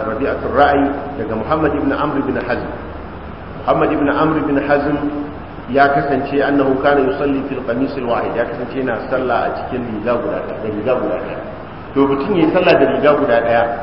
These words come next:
menene hukuncin yayi sallah da riga guda ɗaya amma mukallan a kunce suke, wato yana iya ganin gaban sa.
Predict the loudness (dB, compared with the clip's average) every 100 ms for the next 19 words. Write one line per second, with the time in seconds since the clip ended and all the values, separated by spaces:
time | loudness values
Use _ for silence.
0 | -8 -10 -12 -12 -14 -14 -14 -14 -14 -14
1 | -14 -14 -14 -8 2 4 6 6 6 6
2 | 4 2 2 2 2 2 4 2 -4 -8
3 | -10 -12 -12 -6 -4 0 2 4 6 4
4 | 4 4 6 6 4 2 0 0 2 2
5 | 0 0 2 2 0 -4 -6 -6 -8 -10
6 | -12 -12 -14 -10 -8 0 4 4 4 4
7 | 2 0 0 -2 -2 -4